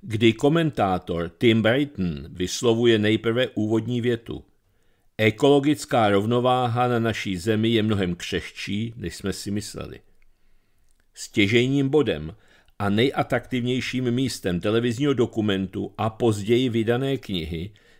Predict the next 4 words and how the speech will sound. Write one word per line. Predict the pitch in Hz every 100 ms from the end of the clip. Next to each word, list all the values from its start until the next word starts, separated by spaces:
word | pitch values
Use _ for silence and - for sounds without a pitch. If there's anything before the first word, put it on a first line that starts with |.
| -
je | 95 107
údajně | 113 110 110 110 113 113 123 -
zaretušovaný, | 107 101 104 104 117 - 120 120 120 127 131 135
zakódovaný | - 101 92 120 107 110 117 117 120 123 123